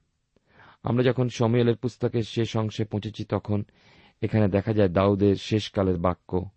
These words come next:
এখানে দাউদ নিজের পরিচয় প্রকাশ করেছেন। আসুন আমরা দ্বিতীয় শমূয়েল তার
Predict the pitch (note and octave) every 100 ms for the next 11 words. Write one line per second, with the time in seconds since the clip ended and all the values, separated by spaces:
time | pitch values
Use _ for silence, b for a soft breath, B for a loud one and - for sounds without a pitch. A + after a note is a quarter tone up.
0 | b b b b b G2 G2+ F#2 F#2 F#2
1 | F2 b b - G2 F#2+ G2 F2 - G2+
2 | F#2+ F#2+ F2 F2 F2+ F2+ - F2 E2 F2+
3 | F2 F2+ _ b b b G2+ A2+ G#2+ G2
4 | F#2 G#2 A#2+ G2+ G#2 G2 G2 F#2 F#2+